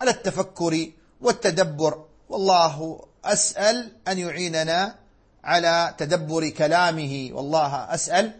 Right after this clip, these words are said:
أن يعيننا على تدبر كلامه والعمل بما فيه.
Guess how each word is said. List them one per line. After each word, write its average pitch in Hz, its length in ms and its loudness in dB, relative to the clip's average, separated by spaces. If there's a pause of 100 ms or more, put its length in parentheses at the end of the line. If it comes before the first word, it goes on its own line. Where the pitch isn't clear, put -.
(240)
أن 165 120 -4
يعيننا 156 420 -4
على 147 260 0
تدبر 147 640 -2 (420)
كلامه 151 600 2
والعمل 175 500 2
بما 151 300 -2
فيه. 165 300 -8